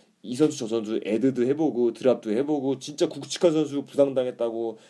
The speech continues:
내비두지 말고 그냥 빼버리는 겁니다. 어차피 프로 못 올라가고 계속 모험을 해보는 거죠. 그 모험하는 재미, 그리고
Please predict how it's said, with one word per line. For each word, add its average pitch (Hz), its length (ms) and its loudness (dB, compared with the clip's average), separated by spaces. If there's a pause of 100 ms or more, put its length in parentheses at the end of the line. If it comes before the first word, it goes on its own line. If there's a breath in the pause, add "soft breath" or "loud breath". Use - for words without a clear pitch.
(160 soft breath)
내비두지 131 360 -2
말고 107 240 2
그냥 160 280 -4 (360)
빼버리는 202 440 4
겁니다. 170 260 2
어차피 208 400 -2
프로 226 240 0
못 98 260 -6
올라가고 107 680 -2 (420 soft breath)
계속 202 580 -2
모험을 160 380 4
해보는 190 280 -2
거죠. 92 320 -10
그 104 100 0
모험하는 185 480 4
재미, 90 340 -10
그리고 143 400 -4